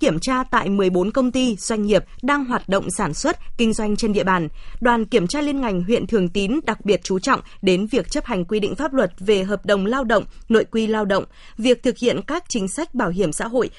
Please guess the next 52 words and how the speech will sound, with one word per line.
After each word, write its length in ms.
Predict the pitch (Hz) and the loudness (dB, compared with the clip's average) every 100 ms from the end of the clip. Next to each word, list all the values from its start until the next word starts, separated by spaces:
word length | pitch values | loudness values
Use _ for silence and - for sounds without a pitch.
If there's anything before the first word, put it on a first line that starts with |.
| - | -4
bảo 120 | 190 185 | -2 0
hiểm 180 | 165 | 0
y 80 | 190 | 0
tế 320 | 208 180 196 277 | 0 0 0 -2
cho 200 | 233 208 | -4 -2
người 180 | 202 156 | 0 0
lao 140 | 185 | 2
động, 160 | 190 185 - - - | 2 2 -6 -20 -6
công 160 | - 202 | -2 0
tác 180 | 240 - | 0 -2
an 160 | 220 | -4
toàn, 280 | 208 196 165 - - | 0 0 0 -4 0
vệ 160 | 240 | 2
sinh 240 | - 294 285 | 2 -2 -2
lao 120 | 277 | 0
động, 200 | 226 196 - - | 0 0 -4 -6
phòng 180 | 247 196 | -2 -2
chống 200 | 208 202 | -2 -2
cháy 180 | 208 208 | -2 -2
nổ, 260 | 262 170 - - - - | 0 -2 -6 -18 -8 -2
các 160 | 262 | 0
biện 160 | 240 175 | 0 -2
pháp 320 | 226 320 - | -2 -4 0
về 140 | 214 | 0
kỹ 180 | 175 214 | 2 -4
thuật 260 | - 226 - | -4 -4 -2
vệ 100 | 180 - | -4 -2
sinh 140 | 220 | -2
lao 100 | 208 | 0
động, 180 | 202 185 - - | 2 0 -4 -4
phòng 180 | 269 214 | 0 0
chống 180 | 214 233 | 0 0
độc 140 | 302 | 0
hại 260 | 220 208 - 175 | 0 -2 -2 -2
và 120 | 190 | 0
an 220 | - 262 | 0 -2
toàn 180 | 233 170 | -2 -2
lao 120 | 202 | 0
động 220 | 196 - | -2 -4
trong 240 | 180 208 196 | -6 -6 -4
sản 220 | 196 143 | -6 -4
xuất, 260 | 247 330 - - - - | -2 -2 -4 -20 -20 -2
công 160 | 320 294 | 0 0
tác 280 | 320 359 - | -2 -6 -4
chăm 180 | 277 | -4
sóc 180 | 262 330 | -4 -4
sức 140 | 370 - | -4 -2
khỏe 260 | 277 170 | 0 0
của 240 | 151 220 160 | 0 0 2
người 220 | 180 175 | 2 0
lao 120 | 208 | 2
động, 180 | 202 | 0